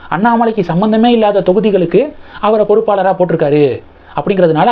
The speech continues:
அண்ணாமலைக்கு கோபம் அப்படின்னு நியூஸ் தமிழ் இருபத்தி நாலு இன்ட்டு ஏழு ஒரு பக்கத்து செய்தியை பரப்பி விட்டுக்கிட்டு இருக்காங்க. இது சம்பந்தமா நயினார் நாகேந்திரன் ஒரு விளக்கம் கொடுத்திருக்காரு. பத்திரிகையாளர்கள் இது தொடர்பாக கேள்வி கேட்டிருக்காங்க.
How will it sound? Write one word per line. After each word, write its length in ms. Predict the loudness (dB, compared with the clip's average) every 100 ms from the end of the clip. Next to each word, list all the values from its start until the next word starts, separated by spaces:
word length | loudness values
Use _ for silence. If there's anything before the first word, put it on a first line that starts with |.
| 0
அண்ணாமலைக்கு 480 | 0 0 0 -2 0
கோபம் 420 | 0 2 0 0
அப்படின்னு 300 | -2 0 -2 -2 -10 -12 0
நியூஸ் 340 | 2 2 0
தமிழ் 260 | -2 0 2
இருபத்தி 320 | 2 0 0
நாலு 180 | 0 2
இன்ட்டு 200 | 0 2
ஏழு 400 | 2 2 0 -2 -6
ஒரு 140 | -2 0
பக்கத்து 600 | 0 0 2 0 -2 -8 -18 -20
செய்தியை 460 | -6 -2 2 2 2 -2 -4
பரப்பி 240 | -2 0
விட்டுக்கிட்டு 180 | 0 -2
இருக்காங்க. 380 | -2 -2 -4 -6 -12 -20 -20 -20 -20 -20 -6
இது 160 | -2 0
சம்பந்தமா 400 | 0 0 0 0
நயினார் 420 | 0 2 2 2
நாகேந்திரன் 480 | 0 0 0 2 2
ஒரு 120 | 2
விளக்கம் 260 | 0 -2 -2
கொடுத்திருக்காரு. 480 | -2 -2 -2 -6 -10 -20 -20 -10
பத்திரிகையாளர்கள் 720 | -4 -4 0 -2 0 0 -2 -6 -8
இது 140 | -2 0
தொடர்பாக 400 | 0 0 0 0
கேள்வி 240 | -2 -2
கேட்டிருக்காங்க. 440 | -2 -2 -2 -2